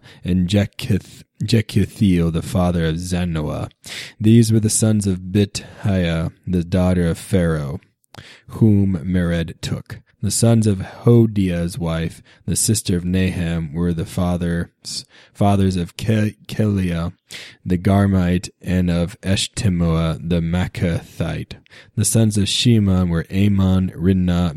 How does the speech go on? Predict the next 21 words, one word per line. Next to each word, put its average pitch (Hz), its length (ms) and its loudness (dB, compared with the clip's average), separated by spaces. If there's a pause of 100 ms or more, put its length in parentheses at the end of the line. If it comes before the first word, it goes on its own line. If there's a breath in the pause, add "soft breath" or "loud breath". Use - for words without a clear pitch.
(100)
Ben-Hanan, 90 920 0
and 85 360 -4
Tilnon. 82 720 -2 (280 loud breath)
The 98 120 0
sons 107 320 2
of 90 160 -2 (100)
Ishi 90 720 -2
were 87 300 -2
Zoheth 95 720 0 (240 loud breath)
and 90 200 0
Ben-Zoheth. 92 1000 -2 (880 loud breath)
The 117 80 4
sons 120 380 4
of 104 140 2
Shelah, 87 720 0
the 87 120 -2
sons, 98 500 -2
uh, 76 80 -4 (320)
son 104 300 2
of 87 160 -4
Judah, 85 440 2